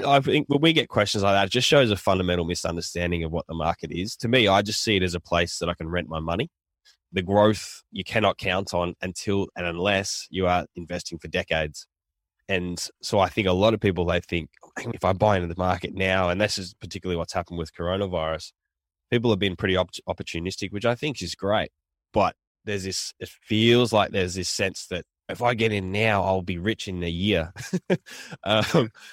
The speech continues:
it's not the case. It's, it's, as you say, like, ninety, ninety-five percent of,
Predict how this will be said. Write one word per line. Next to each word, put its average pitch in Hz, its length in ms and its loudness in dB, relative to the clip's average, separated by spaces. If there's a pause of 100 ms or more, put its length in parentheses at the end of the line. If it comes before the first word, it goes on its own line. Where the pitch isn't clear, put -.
(160)
it's - 280 -2
not 135 240 6
the 101 80 -6
case. 95 440 0
It's, - 320 -10
it's, - 360 -8 (260)
as 113 240 2
you 104 60 -4
say, 101 300 0
like, 90 220 -2
ninety, 110 480 4
ninety-five 104 640 0
percent 90 340 -8
of, 85 180 -8